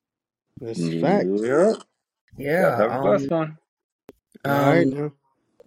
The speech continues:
Speaker 3: also, uh, you know, keep listening to music out there, man. Music touch people's hearts, bruh. For real.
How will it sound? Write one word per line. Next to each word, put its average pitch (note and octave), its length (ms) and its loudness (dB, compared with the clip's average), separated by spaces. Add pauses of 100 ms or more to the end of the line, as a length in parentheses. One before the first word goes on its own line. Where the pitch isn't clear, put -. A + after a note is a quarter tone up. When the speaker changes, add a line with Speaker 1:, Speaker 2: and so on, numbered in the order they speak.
Speaker 3:
also, B2 520 0
uh, A2 440 0 (180)
you A#2 100 -6
know, G#2 300 -4 (680)
keep C3+ 160 -8
listening F#3 280 0
to - 40 0
music A#2 260 -2
out D2 160 -2
there, F2+ 140 -6
man. F#2+ 300 -8
Music B2 280 -6
touch - 300 -6
people's A2 280 -10
hearts, - 320 -8
bruh. F2 180 -6 (160)
For F#2+ 100 -8
real. G2 280 -2